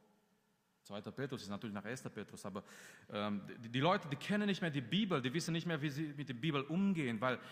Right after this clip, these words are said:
das ist nicht mal das, das, das Lesen da. Aber es sollte nicht nur das Lesen da sein, das sollte auch tiefer als das, dass wir uns Gedanken machen, dass wir nachsinnen, nach-, dass wir nachdenken über Gottes Wort. Und sie prüfen das. Und was ist das Ergebnis?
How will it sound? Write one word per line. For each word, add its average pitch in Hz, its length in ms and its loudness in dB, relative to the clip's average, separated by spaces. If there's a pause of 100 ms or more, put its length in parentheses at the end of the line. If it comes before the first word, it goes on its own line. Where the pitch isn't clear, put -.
(560)
das 127 120 -4
ist 147 100 0
nicht 196 140 6
mal 202 180 6
das, 156 300 -2
das, - 320 -2
das 143 160 -6
Lesen 175 640 6
da. 104 280 4 (1000)
Aber 143 120 0
es 139 80 0
sollte 170 280 2
nicht 202 160 4
nur 180 140 2
das 135 160 -2
Lesen 175 460 2
da 131 160 4
sein, 113 160 0
das 107 100 -8
sollte - 260 -4
auch 123 220 0 (380)
tiefer 196 360 4
als 117 280 -4
das, 104 320 0 (240)
dass 110 180 -2
wir 123 100 -2
uns 117 160 -2
Gedanken 151 560 2
machen, 107 240 2
dass 104 220 -2
wir 120 80 0
nachsinnen, 113 600 2
nach-, 107 200 -2
dass 110 200 -8
wir 110 80 -4
nachdenken 123 800 0
über 104 180 -6
Gottes - 460 -10
Wort. 101 260 -4 (380)
Und 98 320 -2
sie 101 100 -2
prüfen 139 500 2
das. 110 220 0
Und 107 60 -4
was 147 160 -2
ist 160 80 -4
das - 80 -4
Ergebnis? 127 580 -2